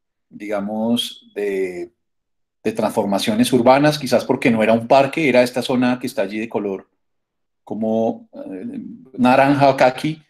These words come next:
que permitía de alguna manera un lote cedido a la ciudad disponer sobre el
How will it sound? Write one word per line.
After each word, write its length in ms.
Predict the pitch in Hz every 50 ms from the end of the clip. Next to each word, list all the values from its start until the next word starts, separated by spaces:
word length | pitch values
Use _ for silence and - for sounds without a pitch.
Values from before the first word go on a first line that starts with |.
| _ _ _ _ _ _ _
que 520 | - - 147 151 165 180 180 - - - _
permitía 460 | 135 123 120 117 113 113 120 117 120
de 40 | 135
alguna 240 | 135 123 117 120 131
manera 400 | 135 127 117 110 107 113 135 156
un 260 | 123 113 113 113 110
lote 280 | 113 113 113 - 120
cedido 580 | 117 - 139 113 113 110 110 110 110 117 131 - -
a 60 | -
la 120 | 113 117
ciudad 420 | 117 - 135 127 120 127 - - _ _
disponer 520 | 120 120 - - 120 113 110 107 107 -
sobre 260 | - 135 127 127 123
el 220 | 120 117 107 117